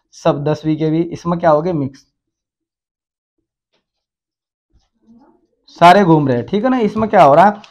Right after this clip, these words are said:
तो आप लोगों को इसमें पता नहीं लगने का कि कौन ninth कहाँ, क्योंकि यहाँ तो आप लोग अलग line में खड़े थे, आपको दिखाई दे रहा था कि कौन ग्यारहवीं में, कौन दसवीं में, कौन बारहवीं में, लेकिन यहाँ क्या सारे mix हो गए interval में। अब आप लोग पहचान भी नहीं सकते कौन ग्यारहवीं में था, कौन नौवीं में, कौन दसवीं में, सारे आपको एक समान दिखाई देंगे।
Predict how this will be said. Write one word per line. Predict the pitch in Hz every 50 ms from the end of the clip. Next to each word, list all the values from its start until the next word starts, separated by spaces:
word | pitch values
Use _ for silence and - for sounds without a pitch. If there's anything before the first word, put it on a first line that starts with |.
| _ _ -
तो | 202
आप | 202 196 190 190
लोगों | 190 190 196 202
को | 233
इसमें | 214 240 247 214
पता | 220 214 202 202
नहीं | 202 196
लगने | 175 156 147 147 151
का | 156 196 214 220 220 - - _ _ _ -
कि | 208
कौन | 208 208 214 208 208
ninth | 185 165 156 151 143 -
कहाँ, | - 151 156 160 170
क्योंकि | 165 - 175 175 214
यहाँ | 208 180 180 180
तो | 180 196
आप | 190 185 185
लोग | 196 196 196
अलग | 202 190 185 185 190
line | 185 185 185 190 202
में | 202 202
खड़े | 202 190 185
थे, | 190 202
आपको | 190 196 190 - 196
दिखाई | 180 180 180 196 190
दे | 190 196
रहा | 196 196
था | 196 202
कि | 202 208
कौन | 208 - 190 190 190 185
ग्यारहवीं | 190 185 185 185 190
में, | 196 196 196
कौन | 196 190 185
दसवीं | 180 190 - 180 180
में, | 185 190
कौन | 185 190 185 180
बारहवीं | 175 175 175 175 180
में, | 180 185 - - - - - - 151
लेकिन | 180 185 208 196
यहाँ | 180 185 190 190
क्या | - 190 196 196
सारे | - 202 185 180 180
mix | 165 151 139 - -
हो | 151 151
गए | 160 170
interval | 160 151 156 160 165 160 160
में। | 160 170 170
अब | - 180 185 190
आप | 185 185 185 196
लोग | 208 208 208 -
पहचान | 165 147 127 160 156 151 156
भी | 156
नहीं | 165 170
सकते | 165 170 - - 208 196
कौन | - 170 156 156
ग्यारहवीं | 147 151 147 143 151 156
में | 165 160
था, | 190 185
कौन | - 160 147 147
नौवीं | 139 135 139 143
में, | 143 156 175 196 202 - - - _ _ -
कौन | 180 185 180 165
दसवीं | 143 131 135 143 139
में, | 139 143 139 - - _ _ - -
सारे | 190 202 214 220
आपको | 214 208 208 - 226 220
एक | 214 214
समान | - 190 190 196 196 196
दिखाई | 190 180 160 170 147
देंगे। | 139 135 127 123 117 113